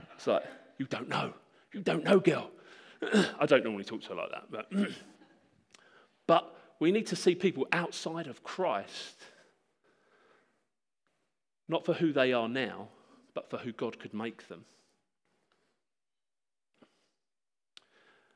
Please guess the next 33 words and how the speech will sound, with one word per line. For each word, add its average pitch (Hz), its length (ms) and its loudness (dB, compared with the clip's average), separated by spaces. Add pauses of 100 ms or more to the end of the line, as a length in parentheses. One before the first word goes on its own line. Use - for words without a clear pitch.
(240)
And 135 120 0
we 151 80 2
should 151 160 -6
be 151 80 -6
very 170 240 2
careful 156 560 -4
on 120 240 -2 (320)
making 143 320 0
judgments 147 600 -2
on 110 100 -6
people 123 340 -8
who 117 220 -8
are 110 140 -4
outside 113 440 -10
of 110 80 -16
the - 80 -10
kingdom. 107 440 -12 (2250)
And 151 80 0
we 165 80 4
should 156 220 -4
use 180 160 0
our 156 120 10
words 160 380 6
to - 120 -2
bless - 460 4
and 131 120 2
not 151 180 -2
to 147 100 -2
curse. - 680 -2 (600)
It's 160 180 0
so 180 480 8
easy 156 400 0
today 147 540 4